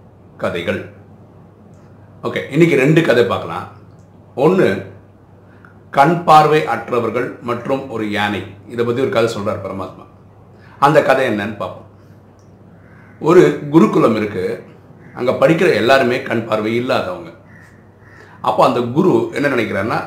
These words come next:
ஒரு யானை எப்படி இருக்கும் அப்படின்னு இவங்களுக்கு ரியல் டைம் பிராக்டிக்கல் கிளாஸ் எடுக்கலான்னு சொல்லிட்டு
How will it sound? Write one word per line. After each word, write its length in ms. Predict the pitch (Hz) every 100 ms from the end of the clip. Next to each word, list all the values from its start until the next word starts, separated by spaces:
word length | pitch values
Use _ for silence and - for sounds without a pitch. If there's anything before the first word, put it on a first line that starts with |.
| -
ஒரு 260 | 131 123 117
யானை 460 | 135 151 156 151
எப்படி 280 | 123 123 127
இருக்கும் 420 | 113 101 117 113 80 - - - - - - -
அப்படின்னு 460 | 110 117 117 117 175 - -
இவங்களுக்கு 380 | 143 139 123 - - - - - - - - - -
ரியல் 380 | - 151 165 156
டைம் 160 | 135
பிராக்டிக்கல் 640 | 117 143 160 - 165 165 147
கிளாஸ் 280 | 127 127 123
எடுக்கலான்னு 360 | 110 113 110
சொல்லிட்டு 420 | 107 110 131 -